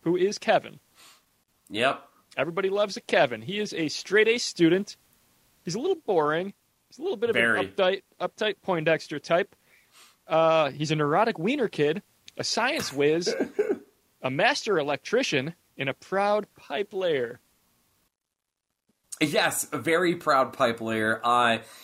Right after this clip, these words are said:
Speaker 2: I think other than this movie, his main claim to fame was, uh, he was a train passenger in two thousand and four Spider-Man two.
Speaker 1: Yeah, so he's doing fine.
Speaker 2: And, uh, if we rewind a little bit, two thousand and two Spider-Man,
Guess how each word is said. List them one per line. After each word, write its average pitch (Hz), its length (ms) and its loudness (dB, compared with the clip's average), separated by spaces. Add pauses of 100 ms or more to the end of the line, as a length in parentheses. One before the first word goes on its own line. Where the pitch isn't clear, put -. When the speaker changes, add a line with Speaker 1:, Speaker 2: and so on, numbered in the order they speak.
(240)
Speaker 2:
I 156 80 2
think 339 260 -2
other 196 280 2
than 170 200 -4
this 160 260 -2
movie, 120 460 2
his 120 280 -2
main 156 280 0
claim 151 320 0
to 131 40 -2
fame 117 380 0
was, 107 380 0 (580)
uh, 110 520 4 (160)
he 147 220 -6
was 139 180 0
a 131 40 -4
train 170 460 -2
passenger 123 880 -4 (520)
in 123 520 0 (160)
two 170 240 -4
thousand 147 340 0
and 131 80 -6
four 127 240 -4
Spider-Man 117 640 -2
two. 160 320 0 (300)
Speaker 1:
Yeah, - 140 -6
so 139 140 -2
he's 226 140 -2
doing 131 240 -4
fine. 135 300 -8 (540)
Speaker 2:
And, 135 360 2
uh, 127 280 2
if 143 200 -4
we 135 360 2
rewind 127 480 2
a 127 40 0
little 123 280 -2
bit, 120 460 -2
two 151 200 -2
thousand 139 420 2
and 123 160 -8
two 202 220 0
Spider-Man, 113 760 0